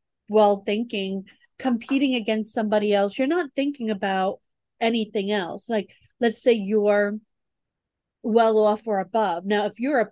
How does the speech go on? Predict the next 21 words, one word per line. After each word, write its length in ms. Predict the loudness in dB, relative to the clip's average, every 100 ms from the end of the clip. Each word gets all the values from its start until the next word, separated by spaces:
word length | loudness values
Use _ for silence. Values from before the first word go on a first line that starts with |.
| _
poor 240 | -2 -2 -2
gamer, 500 | -6 -8 -8 -10 -2
or 280 | 2 4 2
you've 340 | -2 -6 -10
grown 300 | -6 -4 -2
up 160 | -4 -8
poor, 480 | -10 -6 -4 -6 -8 -14 _ _
or 260 | 6 8 8
you're, 440 | 4 2 2 -2 _ _ _ _
uh, 640 | -2 0 0 0 -2 -4 -6 -6
an 120 | -4
entrepreneur, 1040 | -2 -2 -4 -6 -4 -2 -2 0 -2 -4 -8 _ -10
then 320 | 0 2 4
you're 140 | 2 0
gonna 220 | -2 -4
kind 340 | -6 -6 -4
of 120 | -4 -6
see 680 | -10 -6 -4 -4 -8 -6
the 100 | -4
need 420 | -2 -2 -2 -4 -6 -4
for 400 | -2 0 -2